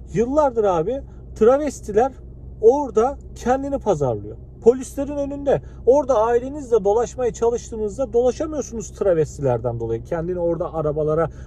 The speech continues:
o tofaşlı, e, <laughs> saçma sapan arabalara pazarlamasından dolayı. E abi, madem bu kadar namussuzsunuz, madem böyle bu tür olaylara, e, hassassınız,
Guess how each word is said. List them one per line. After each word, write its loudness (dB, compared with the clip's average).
o 2
tofaşlı, 0
e, 6
<laughs> -14
saçma 0
sapan 0
arabalara 4
pazarlamasından -2
dolayı. -6
E -4
abi, 0
madem 0
bu -8
kadar 2
namussuzsunuz, -4
madem -2
böyle 2
bu -8
tür -2
olaylara, 0
e, -2
hassassınız, -4